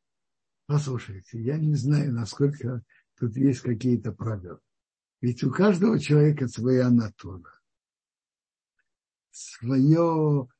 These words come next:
внутренняя гибкость, внутренние и-, изменения. И это работает постепенно, и это у разного,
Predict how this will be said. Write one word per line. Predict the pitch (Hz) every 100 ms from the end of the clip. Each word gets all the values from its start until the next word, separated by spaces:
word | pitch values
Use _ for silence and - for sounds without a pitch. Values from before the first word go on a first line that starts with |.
| _ _ _ _ _ _ _ _
внутренняя | 120 151 175 151 156 151 143 139
гибкость, | 127 110 123 123 - 117 110 101 - - _ _ _
внутренние | 127 147 160 151 143 139 135 135 135 127 127 127 120 113 _ _ -
и-, | 107 - -
изменения. | 117 127 135 127 117 107 104 98 95 - _ _ _ _ -
И | 143 147 147 156 151 151 156 147 _ _ _ _ _
это | - 151 185
работает | 175 165 151 262 254 214 151
постепенно, | - 151 - 131 - 107 107 139 156 -
и | 196 156
это | 175 - 185 175 -
у | 170 165
разного, | 170 175 208 151